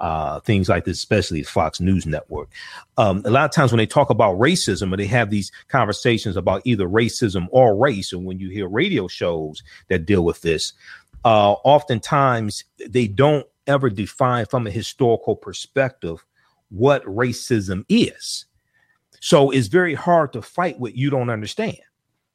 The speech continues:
And this is what's happening, okay? Oftentimes they don't talk about white supremacy.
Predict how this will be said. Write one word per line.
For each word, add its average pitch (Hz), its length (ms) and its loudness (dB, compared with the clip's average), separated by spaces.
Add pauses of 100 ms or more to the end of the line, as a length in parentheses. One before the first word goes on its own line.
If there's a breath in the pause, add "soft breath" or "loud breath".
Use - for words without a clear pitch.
(220)
And 135 140 2
this 175 160 -2
is 113 100 -8
what's 113 160 -8
happening, 196 440 -6 (380)
okay? 120 440 -8
Oftentimes 135 440 -6
they 123 60 -6
don't 131 180 -4
talk 139 140 -2
about 110 240 -2
white 117 180 -4
supremacy. - 720 -6